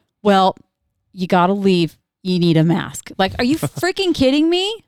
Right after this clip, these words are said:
Speaker 2: Yeah.
Speaker 1: Why don't we put the police to, like, good work and, like, saving lives and doing things that, you know, they should be doing instead of, like, worrying about masks?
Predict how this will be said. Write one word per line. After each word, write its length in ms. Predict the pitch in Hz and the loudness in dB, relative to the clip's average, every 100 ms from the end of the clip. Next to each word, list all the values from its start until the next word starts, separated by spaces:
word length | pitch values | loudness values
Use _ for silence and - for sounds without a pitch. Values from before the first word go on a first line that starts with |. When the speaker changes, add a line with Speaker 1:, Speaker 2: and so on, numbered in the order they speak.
| - | -16
Speaker 2:
Yeah. 320 | 110 110 117 | -10 -8 -2
Speaker 1:
Why 120 | 262 | 0
don't 100 | 320 | 0
we 100 | 359 | -2
put 240 | 320 339 294 | -2 -4 -4
the 60 | 269 | -10
police 520 | - 269 277 - - | -6 -4 -4 -6 -6
to, 220 | 262 240 | -2 0
like, 260 | 220 190 - 196 | 0 -2 -4 -2
good 220 | 202 196 | 0 0
work 360 | 165 151 143 156 | 0 -2 -2 -4
and, 160 | 160 | -2
like, 180 | 156 156 | -2 -4
saving 460 | - 180 170 170 165 | -6 -4 -2 -2 -2
lives 480 | 160 160 143 - | -2 -2 -4 -8
and 160 | 170 160 | -8 -6
doing 260 | 180 180 170 | -4 -4 -4
things 240 | 170 165 | -4 -4
that, 160 | 156 - - | -6 -10 -8
you 140 | 180 | -4
know, 260 | 147 139 - _ _ _ _ | -2 -4 -8 _ _ _ _
they 100 | 180 | -6
should 200 | 170 175 | -2 -2
be 120 | 160 156 | -2 0
doing 280 | 156 143 151 | 0 0 -2
instead 220 | - 151 | -2 -4
of, 80 | 151 | -2
like, 180 | 156 - | -4 -4
worrying 320 | 165 160 156 | -4 -2 -2
about 220 | 156 143 | -2 -2
masks? 440 | 143 127 117 - | -4 -6 -8 -14